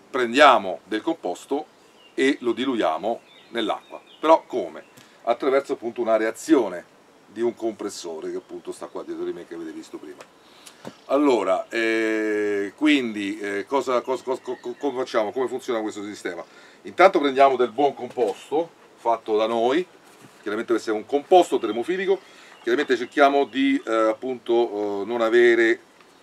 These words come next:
come in questo caso, pezzi vari, sassi e tutta questa roba qui, rametti, eccetera. Comunque, se rimane del materiale organico non ha importanza, che poi tanto galleggerà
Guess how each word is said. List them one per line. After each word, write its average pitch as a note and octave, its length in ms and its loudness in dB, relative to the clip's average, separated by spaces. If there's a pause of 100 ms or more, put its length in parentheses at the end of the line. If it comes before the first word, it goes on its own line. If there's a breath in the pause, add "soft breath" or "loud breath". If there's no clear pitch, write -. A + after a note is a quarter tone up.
(120)
come A#2 180 -4
in G#2+ 60 -8
questo A2 300 -2
caso, A2+ 560 2
pezzi A2 460 -4
vari, A2 680 0
sassi A2 920 -4 (440 soft breath)
e G2 160 -8
tutta A2 300 -6
questa G#2 260 -4
roba G#2 280 -6
qui, D3+ 280 0 (1160)
rametti, B2 840 0
eccetera. E2+ 400 -4 (320 loud breath)
Comunque, B2+ 300 6
se E3 100 6
rimane D3+ 300 6
del B2 100 2
materiale B2+ 240 4
organico A#2+ 300 2
non A2+ 140 2
ha A#2+ 40 4
importanza, C3 460 0
che A#2 100 0
poi B2 160 0
tanto A2+ 260 -2
galleggerà A#2 800 2